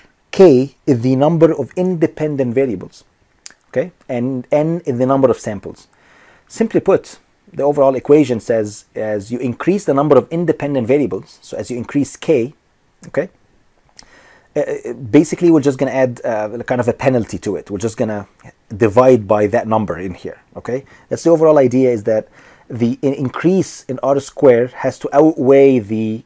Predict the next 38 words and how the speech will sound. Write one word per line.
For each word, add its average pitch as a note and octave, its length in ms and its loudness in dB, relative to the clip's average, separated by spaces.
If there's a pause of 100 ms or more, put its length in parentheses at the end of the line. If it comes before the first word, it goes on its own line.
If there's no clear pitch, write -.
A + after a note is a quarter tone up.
increase C3 600 0
in G#2+ 160 -8
the A2 80 -2
number A2+ 240 -2
of - 240 -4
k A#2+ 360 0 (260)
or A2+ 100 -4
the G#2+ 80 -4
additional G#2+ 480 -4
parameters G#2+ 560 -2
that F#2 120 -6
we F2+ 140 -8
add. D2+ 160 -10 (540)
And A#2 140 -2
that's C3+ 180 2
where B2 300 6
the A2 420 -4
adjusted A2 600 0
came F#2+ 180 -6
into F2+ 160 -14
play. - 240 -14 (760)
If - 200 -6
we D3+ 120 2
add D#3 280 2
useless C#3+ 400 -2
predictors A#2 760 -4
to B2+ 80 -20
the C#3+ 60 -2
model, D3 380 -2 (380)
adjusted B2+ 520 -2
R G#2+ 160 -2
squared A2 400 -4
will A#2 180 0
decrease. - 500 -8
It - 140 -18
will G#2 100 -4
go G#2+ 180 0
down, F#2 400 -6